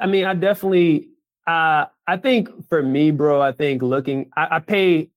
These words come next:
I pay attention to things a lot more in detail now. You know what I'm saying? I pay attention to things in regards to,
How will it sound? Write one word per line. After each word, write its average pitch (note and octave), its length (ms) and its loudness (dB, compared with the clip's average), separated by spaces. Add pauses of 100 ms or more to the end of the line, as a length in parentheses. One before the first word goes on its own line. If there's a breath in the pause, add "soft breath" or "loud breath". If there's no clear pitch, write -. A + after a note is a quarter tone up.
I F3+ 80 -2
pay G#3+ 200 2
attention F#3 520 -4
to C3+ 80 0
things B2 580 -4
a B2 80 -6
lot A#2+ 280 -2
more A#2+ 220 -2
in A2+ 100 -4
detail G#2+ 420 -4
now. A2 480 -10
You C3 160 -2
know C3 120 0
what C3 40 0
I'm C3 120 -2
saying? C3 320 -4
I B2+ 60 -2
pay D#3 140 -4
attention D3 440 -2
to C3+ 60 0
things A#2+ 540 -2 (380 soft breath)
in D3+ 100 0
regards C3+ 420 0 (120)
to, B2+ 580 2